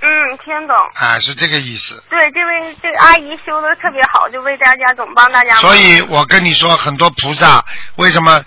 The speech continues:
Speaker 2: 名号都不一样啊？呃，对不对啊？啊，
Speaker 1: 嗯。
Speaker 2: 为什么啊？普净佛，南无普净佛啊，对不对啊？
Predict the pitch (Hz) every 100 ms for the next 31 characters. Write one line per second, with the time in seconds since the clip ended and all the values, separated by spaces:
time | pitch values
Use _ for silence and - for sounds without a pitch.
0 | - - 151 175 170 160 151 147 143 147
1 | 131 135 123 117 - _ _ _ 151 170
2 | 180 185 180 175 170 151 - - - -
3 | - - - - - 151 160 160 180 190
4 | 165 175 175 160 - - 156 160 151 -
5 | - 165 170 226 202 151 120 131 147 -
6 | 151 160 156 147 151 - _ 139 135 -
7 | 175 123 117 117 127 - _ _ - 131
8 | 151 147 147 147 143 127